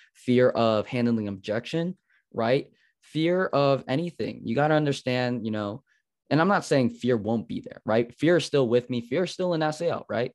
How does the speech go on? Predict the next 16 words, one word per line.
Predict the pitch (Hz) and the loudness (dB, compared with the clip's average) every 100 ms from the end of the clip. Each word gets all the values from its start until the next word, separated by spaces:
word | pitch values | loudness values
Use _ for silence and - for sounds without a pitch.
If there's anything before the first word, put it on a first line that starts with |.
| - | -10
It's | 117 | -12
still | - 135 135 | -2 2 4
in | 135 | 4
your, | 127 120 - _ | 2 -2 -8 _
yeah, | - 143 - - | -4 -4 -4 -6
it's | 120 | 0
a | 123 | 2
natural | 113 123 135 147 | 2 2 0 -2
human | 120 117 117 113 107 | -4 0 2 2 -2
part. | - 104 101 - _ _ - | -6 -4 -4 -8 _ _ -4
It, | 117 | 0
it's | 120 120 - | 0 0 0
what | 123 | 0
makes | 123 120 | 0 -4
us | - | -10
human. | - 127 113 101 | -4 -2 0 -2